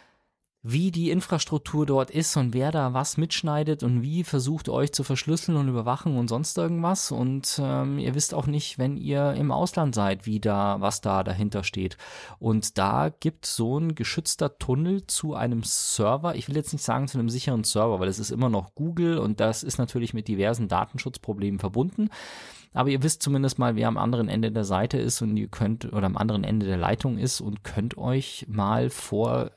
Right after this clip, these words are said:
einigen Angriffen, die in eurer unmittelbaren örtlichen Umgebung sind, dadurch ein bisschen absichern.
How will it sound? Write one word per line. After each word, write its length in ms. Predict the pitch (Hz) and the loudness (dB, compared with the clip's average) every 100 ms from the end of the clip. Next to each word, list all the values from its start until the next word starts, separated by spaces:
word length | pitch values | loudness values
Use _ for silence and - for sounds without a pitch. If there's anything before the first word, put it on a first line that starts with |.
| _ _ _ - | _ _ _ -2
einigen 520 | 113 147 160 151 143 | 0 2 0 -2 -6
Angriffen, 840 | - 147 151 147 143 - 139 135 | -2 0 0 0 -2 0 -2 -2
die 200 | 123 117 | -2 0
in 100 | 135 | 0
eurer 320 | 110 113 110 | 0 0 0
unmittelbaren 960 | - 143 156 - 131 - 98 117 127 135 - | 0 0 0 0 -4 0 2 4 2 -2 0
örtlichen 480 | 117 123 135 123 127 | 0 0 -2 -4 -2
Umgebung 600 | 113 104 117 135 117 101 | -4 -2 -2 0 0 0
sind, 420 | 110 101 95 - _ - _ _ _ _ _ _ _ _ | 2 2 0 -6 _ -20 _ _ _ _ _ _ _ _
dadurch 320 | - 92 107 143 | -2 0 0 0
ein 60 | |
bisschen 200 | 135 - | -2 -4
absichern. 520 | 135 - 107 85 87 | -6 -4 -6 -6 -12